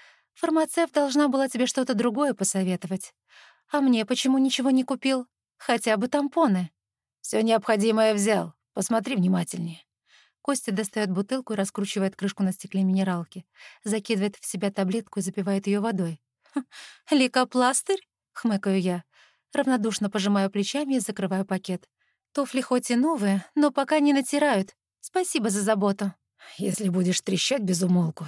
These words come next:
то заклею им твой рот, а потом заеду в строительный за верёвкой, свяжу и закину в багажник. Терпение, знаешь ли, у меня не безграничное. Всё, что ты прочитал обо мне в интернете, можешь забыть. Единственный достоверный источник один,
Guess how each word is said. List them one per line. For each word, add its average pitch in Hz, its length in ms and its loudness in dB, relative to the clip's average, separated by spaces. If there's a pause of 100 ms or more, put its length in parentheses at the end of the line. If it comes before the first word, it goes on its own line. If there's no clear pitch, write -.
то 196 100 -2
заклею 208 460 2
им 208 200 2
твой 202 300 2
рот, 202 300 -2
а 175 80 -10
потом 196 460 -2
заеду 190 360 0
в 175 40 -6
строительный 190 540 0
за 190 100 0
верёвкой, 208 560 -2 (180)
свяжу 214 480 0
и 202 120 -2
закину 202 340 0
в 202 80 -2
багажник. 180 600 -2 (640)
Терпение, 226 560 0
знаешь 202 340 0
ли, 202 80 0
у 202 80 4
меня 202 300 4
не 196 100 4
безграничное. 185 840 0 (600)
Всё, 247 160 0
что 240 140 -2
ты 220 100 -2
прочитал 226 480 0
обо 220 160 2
мне 226 180 0
в 208 60 2
интернете, 208 600 0
можешь 196 360 2
забыть. 175 520 -2 (400)
Единственный 190 680 0
достоверный 196 540 0
источник 196 460 -2
один, 185 360 0